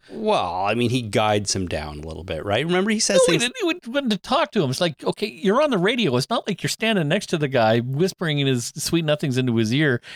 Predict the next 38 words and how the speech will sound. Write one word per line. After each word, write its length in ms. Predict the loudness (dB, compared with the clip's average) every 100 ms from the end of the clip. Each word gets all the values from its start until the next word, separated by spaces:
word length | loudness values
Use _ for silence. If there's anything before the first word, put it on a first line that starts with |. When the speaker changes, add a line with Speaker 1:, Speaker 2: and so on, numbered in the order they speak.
| -14
Speaker 2:
You're 80 | -6
still 260 | -6 -2 0
on 120 | 2
the 80 | 0
fucking 320 | 0 0 0
radio. 460 | 0 2 2 2 2 0
Speaker 1:
Well 160 | -2 0
Speaker 2:
You 160 | -2 -2
could 260 | 0 0
have 140 | 0 0
done 200 | 0 2
that 200 | 2 0
from 220 | 0 0
the 80 | 0
flight 300 | 0 -2 -2
deck. 200 | -6 -8 -10 -8
Speaker 1:
No, 480 | -2 0 2 0 0
he 140 | -2
couldn't 340 | -2 -2 2 2
have. 240 | 2 0
He's 280 | -6 -4 -2
on 120 | -2
the 80 | 0
radio, 360 | 0 -2 0 0
but 100 | 0
he's 100 | -2
actually 280 | -4 -2 -4
flying 500 | -2 0 0 0 0
right 180 | -2
next 220 | -4 -6 -4
to 100 | -2
him 80 | 0
saying, 240 | 0 0 0
"Stay 300 | -2 0 0
on 160 | 0
my 140 | 0 0
wing, 380 | 0 0 2 0
like, 260 | -2 -4